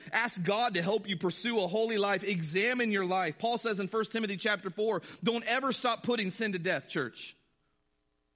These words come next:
Don't ever stop pursuing Christ-likeness.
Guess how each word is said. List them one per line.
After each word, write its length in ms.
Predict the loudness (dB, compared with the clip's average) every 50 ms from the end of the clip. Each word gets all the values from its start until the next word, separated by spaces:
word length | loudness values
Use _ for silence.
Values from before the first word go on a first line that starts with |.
| _ _ _ _ _ _ 0
Don't 200 | 0 2 2 2
ever 240 | 2 2 2 0
stop 340 | 0 0 0 0 0 0 0
pursuing 480 | 0 0 0 0 0 0 2 2 0 0
Christ-likeness. 1000 | 0 0 0 0 0 -2 -2 -2 0 -2 -2 -4 -8 -8 -8 -10 -14 -18 -18